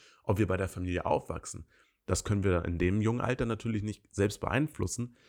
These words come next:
aber wir wachsen meistens ja bei irgendwem auf. Okay, und das meistens zu einem <laughs> Zeitpunkt, wo wir uns das nicht aussuchen können. Wo?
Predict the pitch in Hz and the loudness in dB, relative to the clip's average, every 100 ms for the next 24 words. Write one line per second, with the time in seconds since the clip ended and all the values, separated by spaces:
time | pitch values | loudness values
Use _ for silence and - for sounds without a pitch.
0 | _ _ 98 98 95 87 - - - 104 | _ _ -2 2 4 2 0 -2 -2 0
1 | 80 85 110 104 98 113 120 120 127 120 | 0 -2 -2 0 0 0 4 4 2 -2
2 | 139 127 - - - _ _ _ _ _ | -2 -2 -4 -10 -16 _ _ _ _ _
3 | _ _ _ - 85 92 107 104 95 101 | _ _ _ -4 0 2 2 2 2 0
4 | 92 101 131 120 117 104 - 98 - 110 | 0 0 0 -2 -2 2 4 4 2 2
5 | 101 110 117 101 - 107 127 131 - 156 | 4 4 4 2 0 0 0 0 2 4
6 | 165 98 - - - - _ - 85 69 | 4 0 -4 -6 -6 -6 _ -6 -2 -2